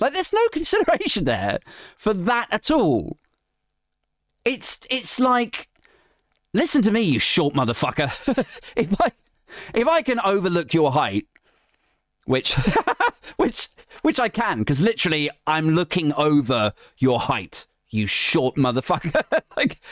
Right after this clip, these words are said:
if I can look past your tiny frame, Kwame, I'm sure you can find it within yourself to consummate this shit. Like, it's that kind of vibe. It's just the entitlement of it, you know? There's something weird about that.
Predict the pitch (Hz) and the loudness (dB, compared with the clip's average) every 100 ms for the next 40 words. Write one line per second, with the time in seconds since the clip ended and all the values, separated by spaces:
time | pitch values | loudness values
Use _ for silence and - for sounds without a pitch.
0 | - - 311 370 392 349 302 - 233 165 | -6 -2 0 0 0 2 0 0 0 2
1 | - 202 196 - 202 190 170 160 - 180 | 2 0 0 0 0 0 2 0 2 0
2 | 147 113 98 - _ - 190 143 123 107 | 0 0 -2 -6 _ 0 0 0 -2 -2
3 | 101 - - _ _ _ _ _ _ _ | -4 -6 -20 _ _ _ _ _ _ _
4 | _ 170 185 185 - 233 202 170 170 196 | _ -2 0 0 0 2 2 2 0 -2
5 | 151 160 147 143 147 143 139 127 113 135 | 0 0 2 0 0 0 2 0 0 0
6 | 110 104 - - 151 - 196 151 - 123 | 0 -2 -4 -4 -2 0 -2 0 0 0
7 | 110 101 98 - 107 160 196 302 285 - | 0 -2 0 -2 -2 -2 -2 -2 -4 -2
8 | 392 415 240 277 233 156 151 131 - - | -2 0 0 0 0 0 0 0 -2 -8
9 | - - 320 302 - 466 - 320 240 156 | -16 -2 0 0 0 0 2 2 2 0
10 | - 196 247 - 175 110 82 _ _ _ | -4 -4 0 0 0 -2 -8 _ _ _
11 | 135 127 101 87 - 147 277 320 294 208 | -2 0 -2 -6 -6 -2 2 2 2 0
12 | - _ _ _ 240 254 - 339 226 208 | -4 _ _ _ -2 0 0 0 -2 0
13 | 175 151 147 196 196 165 120 123 110 98 | 2 4 4 4 2 2 0 -2 -2 -4